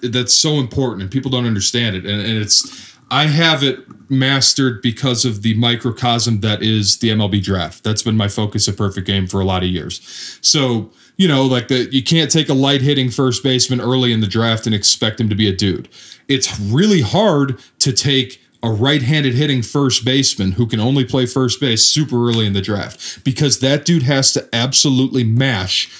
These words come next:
for him to be valuable at the major league level. Spencer Torkelson is a great example of this. This is why it's hard to draft dudes who really only have one tool.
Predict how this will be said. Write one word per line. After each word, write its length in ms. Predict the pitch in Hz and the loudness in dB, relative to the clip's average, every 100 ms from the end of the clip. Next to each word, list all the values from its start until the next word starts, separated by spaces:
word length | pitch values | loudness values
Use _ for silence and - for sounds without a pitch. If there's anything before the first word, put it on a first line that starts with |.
| - | -10
for 160 | - 117 | -2 0
him 160 | 131 | 0
to 80 | 120 | 0
be 100 | 113 | 0
valuable 460 | 107 120 123 117 110 | 0 0 0 0 -2
at 80 | |
the 60 | 107 | 0
major 240 | 110 104 | -2 0
league 180 | 107 98 | 0 0
level. 300 | 107 92 - - - | -2 -4 -8 -16 -4
Spencer 480 | - - 117 120 156 | 0 0 0 0 -2
Torkelson 640 | 151 196 208 170 151 139 | 0 0 0 0 0 0
is 140 | 127 120 | 0 0
a 40 | |
great 220 | 117 123 | 0 0
example 460 | 123 120 123 110 98 | 0 -2 -2 -2 -6
of 100 | 80 | -6
this. 540 | 64 - - - - - | -4 -4 -4 -10 -12 -2
This 200 | 120 135 | 0 0
is 120 | 120 | 0
why 180 | 131 139 | 0 0
it's 260 | 131 - | -2 -2
hard 340 | 170 175 165 135 | 0 2 0 0
to 140 | 139 | -2
draft 420 | 120 135 151 - | 0 0 0 0
dudes 320 | 135 123 113 | 0 2 0
who 120 | - 117 | -2 -2
really 380 | 104 135 147 147 | 0 2 2 2
only 260 | 156 143 | 2 2
have 260 | 135 139 123 | 2 0 0
one 240 | 139 135 | 0 0
tool. 400 | 120 143 104 - | 0 0 -2 -4